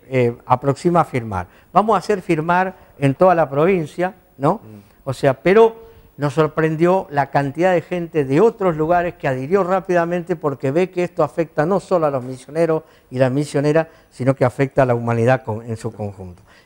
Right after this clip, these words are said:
Speaker 1: Este programa es una locura, ¿no? Y no casualmente lo hace el Estado Nacional con Maizar. Maizar están nucleados allí los más poderosos, ¿no? de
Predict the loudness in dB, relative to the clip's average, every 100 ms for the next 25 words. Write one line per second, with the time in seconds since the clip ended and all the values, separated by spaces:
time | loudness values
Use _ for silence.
0 | 0 0 0 -4 0 2 0 -2 -6 -8
1 | -8 -6 -6 -8 -2 2 2 2 -4 _
2 | _ _ _ _ 0 0 -2 -12 _ _
3 | _ -2 0 2 0 0 -4 -2 0 0
4 | 0 -4 -4 -4 -4 0 2 2 0 -4
5 | -4 -4 0 0 -2 -6 -4 -4 -2 -4
6 | 0 -2 -2 0 0 0 -6 _ _ _
7 | _ 2 2 0 0 0 -2 -16 _ _
8 | -8 -4 0 0 0 -2 0 2 2 0
9 | 0 0 -2 -8 _ 0 2 2 -4 -6
10 | -8 0 2 2 2 0 0 -6 -6 _
11 | _ _ _ _ -2 0 -2 -12 -20 0
12 | 2 2 -4